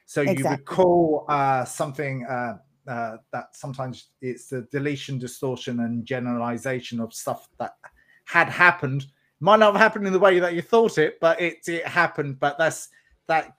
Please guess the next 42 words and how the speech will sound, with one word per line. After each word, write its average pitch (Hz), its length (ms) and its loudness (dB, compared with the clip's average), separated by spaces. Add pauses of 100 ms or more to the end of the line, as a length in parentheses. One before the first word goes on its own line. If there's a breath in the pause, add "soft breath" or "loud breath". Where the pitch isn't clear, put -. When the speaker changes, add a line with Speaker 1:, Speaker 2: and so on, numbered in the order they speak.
Speaker 1:
builds 151 260 -2
up 135 200 -4
into 135 300 -8
your 131 320 -4
sort 131 280 -12
of 127 100 -10
unconscious 131 500 -10
brain. 123 440 -8 (520)
Speaker 2:
Exactly. 170 760 0
You 226 180 6
got 165 240 0
it. - 200 -12
You 214 160 4
got 180 200 -2
it. - 120 -12
And 220 160 4
it's 196 240 0
that 214 440 8 (140)
pattern 214 500 2 (360)
created 185 460 0
in 190 100 0
the 190 80 0
past 180 540 -2 (100)
Speaker 1:
Yeah. 127 100 -4 (320 loud breath)
Speaker 2:
that 185 220 2
is 196 280 2
speaking 185 460 -2
to - 160 -4
you - 360 -10 (160)
as 185 180 -2
a 180 40 -2
Speaker 1:
Yeah. 170 40 -2
Speaker 2:
salesperson. - 720 -6 (340 loud breath)
It 196 100 0
is 208 200 2
not 190 420 2
about 170 380 -2
you. 185 360 -10
It's 185 220 -6
not 175 240 0
personal. 143 500 -4
Speaker 1:
Yeah. 123 120 -4